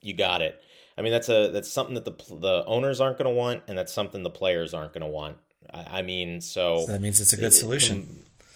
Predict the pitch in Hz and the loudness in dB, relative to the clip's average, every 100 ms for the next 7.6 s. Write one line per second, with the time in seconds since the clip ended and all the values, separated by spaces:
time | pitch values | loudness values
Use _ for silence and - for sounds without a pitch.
0 | - - - 156 - 101 110 117 127 117 | -20 -12 -4 -4 -4 -2 0 0 -2 -2
1 | 110 92 - 69 - - 90 95 - 87 | -2 -2 -4 -10 -10 -12 -8 -8 -6 -6
2 | 80 - - _ _ _ - - - - | -6 -12 -14 _ _ _ -20 -20 -20 -20
3 | - - _ _ 143 175 226 208 - 190 | -20 -20 _ _ 4 4 4 4 6 6
4 | - 151 143 135 - - - 147 135 127 | 4 4 6 4 -2 -16 -6 0 0 2
5 | 127 - 107 104 - _ _ - 131 117 | 4 4 4 -4 -10 _ _ -2 -2 -2
6 | 135 120 120 117 117 113 117 113 147 170 | -4 -4 -6 -6 -4 -2 2 2 2 0
7 | 156 92 92 95 90 90 | -2 -2 -4 -4 -4 -4